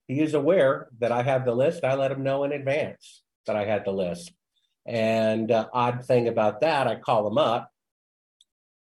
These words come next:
He doesn't even answer the phone. He waits for the other guy to start talking first. Kind of strange. I'm thinking, "Did the call go through?" I call him back up. He says, "Oh,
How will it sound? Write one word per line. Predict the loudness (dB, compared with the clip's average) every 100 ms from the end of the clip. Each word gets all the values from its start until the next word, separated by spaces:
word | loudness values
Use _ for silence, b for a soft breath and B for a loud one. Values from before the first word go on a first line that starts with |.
| _ _ -12
He | -2
doesn't | 0 2
even | 0 2
answer | 2 0 -6
the | -2
phone. | 2 2
He | 0
waits | -6 -8
for | -8
the | -6 -4
other | -4
guy | -6 -6 -6
to | -8 -12 _ -12
start | -2 -2 -2 0
talking | 0 0 -6 -6
first. | -8 -4
Kind | -4 -4
of |
strange. | -4 -2 0 0 -6 b b -6
I'm | -4 0
thinking, | 0 0 -2
"Did | -4
the | -6
call | 0 0 2
go | 0
through?" | 0 0
I | 0
call | 0 0
him | 0
back | 0 -2 0
up. | 0 0 -6 B B B B
He | -6 -4
says, | 2 2 2 4
"Oh, | 4 4 2